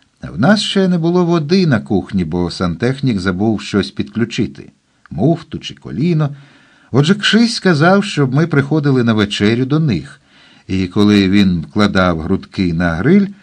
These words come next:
Уля сказала Адамові: "Пощастило тобі? Юдитка спеціалістка в цьому. Вона готує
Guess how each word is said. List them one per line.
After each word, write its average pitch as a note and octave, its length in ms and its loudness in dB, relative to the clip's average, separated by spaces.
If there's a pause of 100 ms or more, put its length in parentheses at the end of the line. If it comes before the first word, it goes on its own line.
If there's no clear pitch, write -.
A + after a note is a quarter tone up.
(400)
Уля F3+ 560 4
сказала C#3 640 2
Адамові: E2 720 -4 (720)
"Пощастило A2+ 760 -4
тобі? - 440 -10 (640)
Юдитка C3 800 2
спеціалістка A2+ 920 -2
в G#2+ 60 -2
цьому. C#2 520 -6
Вона E2+ 360 0
готує A#2+ 500 2